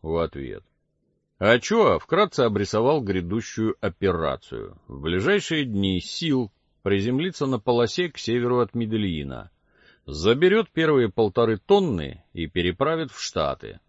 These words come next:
Половина уйдет в Майами, половина — в Лос-Анджелес.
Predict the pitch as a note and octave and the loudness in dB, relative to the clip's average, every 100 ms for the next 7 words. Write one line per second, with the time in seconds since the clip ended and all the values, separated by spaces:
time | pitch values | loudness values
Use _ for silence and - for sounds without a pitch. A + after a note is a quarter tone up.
0 | _ _ - F2 A#2+ F#3 G3+ E2+ C2 _ | _ _ -2 2 4 2 0 -4 -8 _
1 | - E2 E2+ D3+ D#3 C#3 A2+ E2 D#2 C#2+ | -10 -6 -4 -4 -4 -2 0 0 -2 -4
2 | C2+ - F2+ G2+ E3+ G3+ F2+ C2+ - E2+ | -8 -4 0 0 0 -2 -4 -8 -12 -6
3 | B2 E3+ - C#2 C2 B1+ A#1 G#1+ - | -4 -4 -4 -6 -6 -10 -12 -14 -20